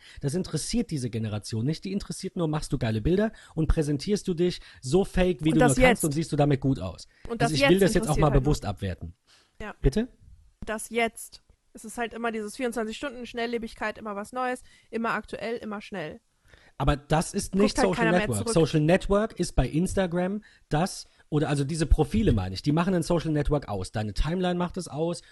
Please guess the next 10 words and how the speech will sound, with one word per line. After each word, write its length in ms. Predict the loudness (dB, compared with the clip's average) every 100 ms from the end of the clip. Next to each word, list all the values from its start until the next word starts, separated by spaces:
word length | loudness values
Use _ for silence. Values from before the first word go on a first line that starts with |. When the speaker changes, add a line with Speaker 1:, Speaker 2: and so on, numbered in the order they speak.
| -14
Speaker 1:
Profile 440 | -6 -4 -2 0
machen 280 | 2 2 0
das 160 | -2 -2
aus. 260 | 0 0 -2 -8 2
Nur 180 | 8 8
miteinander 460 | 8 4 2 2
schreiben, 540 | -2 -2 0 2 2 0
wie 80 |
bei 120 | 0 -2
Snapchat, 640 | 0 -2 -2 -4 -4